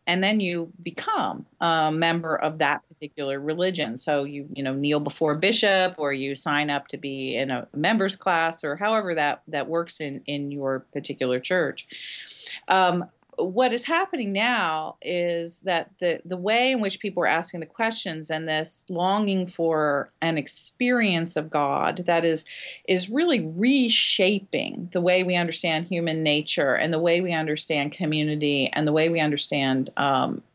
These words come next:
our sort of global humanity. Uh, that's making this whole paradigm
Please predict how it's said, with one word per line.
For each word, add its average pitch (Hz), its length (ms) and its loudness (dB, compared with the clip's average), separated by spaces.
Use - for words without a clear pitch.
our 143 200 4
sort 143 200 -4
of - 120 -10
global 156 560 2
humanity. 147 720 0
Uh, 180 240 4
that's 285 420 -2
making 226 500 0
this 185 180 -2
whole 240 460 2
paradigm 175 800 0